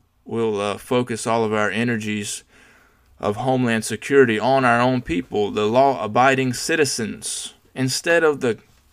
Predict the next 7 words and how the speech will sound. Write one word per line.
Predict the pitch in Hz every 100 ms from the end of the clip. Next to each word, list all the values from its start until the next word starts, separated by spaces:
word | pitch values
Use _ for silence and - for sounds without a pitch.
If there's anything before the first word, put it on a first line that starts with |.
| - 127
gaps | 127 135 - -
in | 127 123
the |
southern | 113 131 120 120
border. | 110 107 71 - _ _ _
Okay. | - 110 92 69 _ _ _ _ - - - - - - - _
So | - 143 135 131